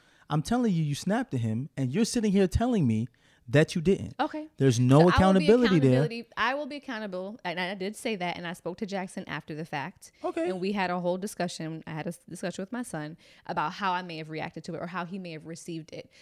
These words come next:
Speaker 2: The thing is, in that moment, I don't know if he received it that way, but I think what amplified it was your reaction to me. And that just took things, I
Speaker 1: No.
Speaker 2: think, more over the edge.
Speaker 1: I, that,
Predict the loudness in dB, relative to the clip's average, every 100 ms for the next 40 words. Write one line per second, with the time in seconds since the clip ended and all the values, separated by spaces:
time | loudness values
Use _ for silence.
0 | -20 -14 -8 -4 -4 -6 -8 -6 -6 -6
1 | -8 -10 -10 -10 -10 -12 -8 -8 -6 -6
2 | -6 -4 -6 -6 -8 -10 -8 -10 -8 -8
3 | -8 -8 -12 -8 -6 -4 -6 -8 _ _
4 | _ -8 -8 -6 -4 -4 -4 -4 -4 -6
5 | -10 -10 -10 -10 -8 -8 -10 -20 _ _
6 | _ _ _ -2 4 4 4 -4 -10 -12
7 | -12 0 6 8 8 6 0 -2 -4 -4
8 | -4 -2 -2 4 6 6 2